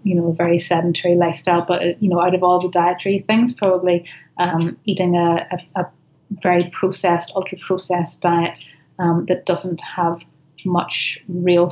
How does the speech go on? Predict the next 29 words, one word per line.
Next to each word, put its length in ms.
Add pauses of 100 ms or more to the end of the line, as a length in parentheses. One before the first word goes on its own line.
(140)
foods, 540 (680)
that's 200
based 500
on 400
especially 680
things 240
like 120
sugar, 360
gluten, 420
soy, 640 (640)
and 220
artificial 800 (300)
sweeteners 600
and 140
artificial 800 (260)
this 220
and 160
that, 320 (420)
those 260
sorts 280
of, 80 (800)
that 180
sort 160
of 80
a 60
diet 420
is, 380
is 200
really 520